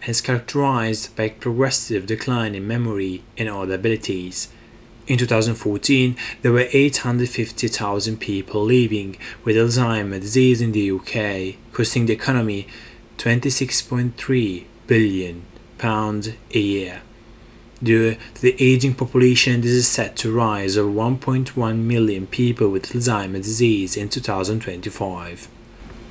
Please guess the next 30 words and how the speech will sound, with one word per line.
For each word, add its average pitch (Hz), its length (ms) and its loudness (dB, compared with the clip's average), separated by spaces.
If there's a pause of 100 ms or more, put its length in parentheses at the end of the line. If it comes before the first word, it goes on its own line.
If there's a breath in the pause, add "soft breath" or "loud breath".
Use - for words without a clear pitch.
(100)
The 113 120 8
Prime 135 340 6
Minister's 131 640 4
Challenge 110 640 2 (100)
on 110 140 2
Dementia 117 400 2
two - 60 -16
thousand 113 340 2
twenty, 107 580 0
established 113 600 2
by 110 100 2
the 117 160 -2
U 113 400 2
K 123 260 2
government, 117 580 2 (340 loud breath)
found 107 560 2
two 110 80 -6
thousand 107 420 0
ten 127 300 0
eleven 117 600 2 (260 loud breath)
that 113 140 -4
only 143 220 4
forty-two 135 600 2
percent 98 560 2
of 95 120 -4
estimated 127 580 2
dementia 110 380 0
sufferers 107 640 4 (300 loud breath)
in 123 140 4
England 104 560 2